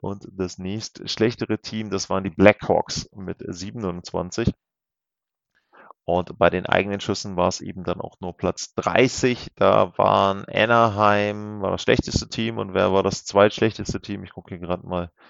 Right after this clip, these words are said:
in der Statistik. Das waren die Columbus Blue Jackets. Also da sieht man schon, bei einigen Zahlen waren die Coyotes dann wirklich unten im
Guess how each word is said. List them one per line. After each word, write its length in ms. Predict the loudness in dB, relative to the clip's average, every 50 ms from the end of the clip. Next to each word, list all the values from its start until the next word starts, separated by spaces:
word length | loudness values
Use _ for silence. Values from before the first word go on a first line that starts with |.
| -20 -20 -20 -20 -20 -20 -20 -20 -20 _ _
in 220 | -6 -6 -4 -2 2
der 180 | 6 6 6
Statistik. 680 | 6 4 2 2 2 2 2 0 0 2 0 -2 -2 _
Das 240 | 0 0 0 0 2
waren 240 | 4 6 6 6 4
die 80 | 0 0
Columbus 480 | 2 6 8 8 8 6 2 -8 -6
Blue 160 | -4 -4 -4 -2
Jackets. 360 | -2 -2 -2 0 -2 -2 2
Also 240 | 2 4 6 6 4 4 2 -16 -10 2
da 140 | 6 8 8
sieht 160 | 8 6 4
man 100 | 4 2
schon, 160 | 6 6 6 8
bei 140 | 8 8
einigen 400 | 8 8 6 6 6 4 2 2
Zahlen 440 | 4 6 8 10 12 10 10 8 8
waren 280 | 8 8 8 8 6 2
die 140 | -4 -6 -6
Coyotes 500 | _ 0 4 6 8 8 6 6 4 4
dann 180 | 2 2 4
wirklich 340 | 2 2 2 2 -4 -2 0
unten 380 | -2 -2 -2 -2 -8 -8 -4 -4
im 160 | -4 -6